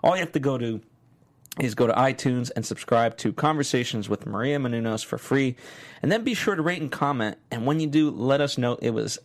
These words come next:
us who sent you there. That way, we get all the praise from Maria.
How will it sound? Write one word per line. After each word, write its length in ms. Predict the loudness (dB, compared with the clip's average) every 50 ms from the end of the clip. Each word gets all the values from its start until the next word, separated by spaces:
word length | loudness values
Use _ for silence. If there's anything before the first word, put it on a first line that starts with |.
| _
us 220 | 2 2 2 2 -2
who 140 | -4 -4 -4
sent 360 | -4 -4 -4 -4 -4 -4 -4
you 120 | -4 -4
there. 160 | -4 -4 -4 -6
That 300 | -6 -6 -4 -4 -4 -2
way, 400 | -2 -2 0 0 0 -2 -2 -4
we 140 | -6 -8 -6
get 120 | -4 -2
all 200 | 0 0 0 0
the 80 | -2 -4
praise 340 | -6 -2 0 0 0 0 -2
from 220 | -4 -6 -8 -6
Maria. 360 | -6 -8 -8 -8 -8 -10 -10